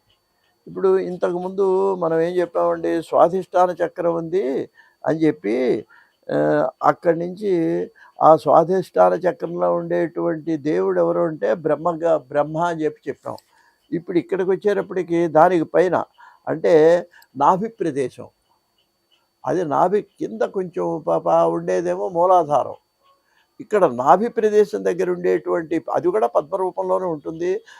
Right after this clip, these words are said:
అటువంటి పద్మదళ పరిశోభితమైనటువంటి ఆ ప్రదేశంలో అమ్మవారు అలా పైకి వస్తుంటుంది. శక్తి అన్నమాట, శక్తి రూపమే అమ్మవారు. ఆ శక్తి రూపం వచ్చేటప్పటికి ఇక్కడ ఏమవుతుందంటే ఆవిడ, ఆ, మరి మణిపూర,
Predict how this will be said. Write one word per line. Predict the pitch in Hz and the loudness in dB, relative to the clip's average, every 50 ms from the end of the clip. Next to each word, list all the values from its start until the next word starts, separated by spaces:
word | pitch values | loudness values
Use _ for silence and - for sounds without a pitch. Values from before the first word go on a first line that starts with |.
| - _ - | -14 _ -4
అటువంటి | - 151 139 165 160 156 147 | -4 0 2 2 4 4 4
పద్మదళ | - - 143 135 127 175 170 165 175 170 | 4 2 0 2 2 2 2 4 4 2
పరిశోభితమైనటువంటి | 180 - 151 143 139 143 165 170 170 180 175 185 175 175 175 170 170 160 147 165 165 156 156 143 143 156 | 4 2 2 0 0 0 0 0 0 -2 -2 -2 -2 -2 -2 -2 -4 -4 -4 0 0 0 0 0 0 2
ఆ | 147 139 143 | 4 4 4
ప్రదేశంలో | 139 - 139 131 139 160 165 156 - 170 156 156 147 143 147 147 151 151 _ - - _ _ - | 2 0 -6 -6 -4 -4 -6 -6 -4 -6 -6 -4 -4 -4 -2 -2 -4 -6 _ -18 -20 _ _ -8
అమ్మవారు | 123 120 127 143 147 147 147 143 139 131 135 135 135 139 139 - _ _ - _ _ - | -8 -6 -2 0 2 4 4 4 4 2 0 -4 -4 -6 -6 -10 _ _ -20 _ _ -2
అలా | 131 139 127 | 2 2 2
పైకి | - - 135 151 180 180 180 165 139 131 - - _ _ _ - | 2 2 0 0 0 -2 -4 -6 -6 -6 -8 -10 _ _ _ -10
వస్తుంటుంది. | 147 160 - - 214 185 180 156 160 | -10 -8 -8 -8 -10 -10 -8 -8 -8
శక్తి | 139 - 185 185 - _ - 170 127 | -8 -8 -10 -10 -10 _ -8 -6 -6
అన్నమాట, | 127 123 131 135 120 | -6 -6 -8 -12 -12
శక్తి | - - 156 - _ - 240 | -12 -14 -16 -16 _ -12 -8
రూపమే | 262 269 269 - 320 330 311 | -6 -8 -8 -8 -8 -8 -8
అమ్మవారు. | 285 254 214 196 214 226 214 165 131 120 107 95 - - - - - - - - - 135 | -8 -8 -8 -6 -4 -4 -4 -4 -4 -6 -8 -10 -14 -18 -20 -20 -20 -20 -20 -10 -4 0
ఆ | 160 180 | 0 0
శక్తి | 175 - - 165 160 - 220 | 0 -2 -6 -12 -10 -8 -4
రూపం | 208 220 214 208 214 | -2 -2 -2 -2 -4
వచ్చేటప్పటికి | 208 202 - 208 202 190 190 190 190 190 180 175 185 | -6 -4 -2 0 0 0 -2 -4 -8 -10 -10 -8 -10
ఇక్కడ | 165 - - 202 202 | -8 -4 -2 0 0
ఏమవుతుందంటే | 202 196 202 202 202 202 196 190 180 185 185 175 160 185 | 2 2 2 0 -2 -4 -8 -8 -4 -4 -4 -2 0 2
ఆవిడ, | 185 175 170 170 165 160 147 143 147 151 156 160 - - - - - - - _ - - | 4 4 4 4 4 4 4 6 6 4 4 2 -2 -8 -20 -20 -20 -20 -20 _ -8 -4
ఆ, | 151 160 160 156 151 151 | 0 2 2 4 4 2
మరి | 147 147 151 156 156 156 156 | 2 2 0 0 0 0 -2
మణిపూర, | 147 139 139 165 202 214 175 196 220 220 214 | -2 0 2 2 2 2 0 0 2 4 6